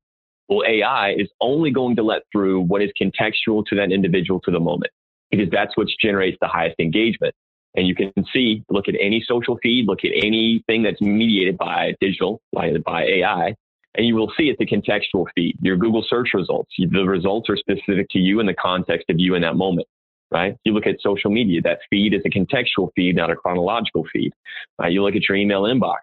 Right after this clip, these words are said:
right? And the list goes on and on and on, right? So for number one, for a marketing to break through, it has to be in context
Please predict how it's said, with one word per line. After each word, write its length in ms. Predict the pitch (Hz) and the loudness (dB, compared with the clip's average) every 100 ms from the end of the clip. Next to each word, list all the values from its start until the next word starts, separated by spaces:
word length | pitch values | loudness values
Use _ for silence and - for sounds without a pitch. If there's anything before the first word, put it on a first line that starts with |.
| - | -2
right? 200 | 85 90 - - 90 - | 0 0 -4 -4 -4 -2
And 200 | - 90 | -2 0
the 40 | 90 | 0
list 200 | 98 - | 0 0
goes 180 | 98 | 0
on 140 | 98 101 | 0 0
and 100 | 95 | 0
on 140 | 98 | 0
and 100 | 90 | 0
on, 220 | 135 98 - _ - - - | 0 -2 -8 _ -20 -8 -4
right? 160 | 87 - | -2 0
So 320 | 101 95 92 - | 0 2 0 -2
for 180 | 101 90 | -2 0
number 260 | 104 98 92 | 0 0 0
one, 320 | 117 147 107 | 0 0 0
for 240 | - 95 | 0 0
a 160 | - 98 | 0 0
marketing 540 | 95 120 147 123 110 | 2 0 0 0 0
to 80 | 101 | 0
break 280 | 85 95 92 - | 0 0 -2 -2
through, 220 | 151 123 | 0 2
it 80 | 104 | 0
has 160 | 107 - | -2 0
to 60 | |
be 100 | 110 | 0
in 80 | 101 - | 0 0
context 460 | 98 95 95 90 | -2 0 -2 -4